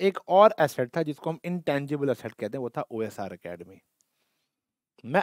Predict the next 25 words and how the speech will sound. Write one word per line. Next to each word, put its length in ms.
आने 280
वाले 220
नियर 260
फ्यूचर 300
में 100
पैसा 280
कमा 280
के 140
अपने 380
उधारी 360
चुका 320
सकता 400
था। 240
ये 80
लॉस 300
हुआ, 160
लॉस 340
हुआ 160
मतलब 340
ये 140
एक 180
प्रकार 340
का 100
ऐसा 220
लॉस 260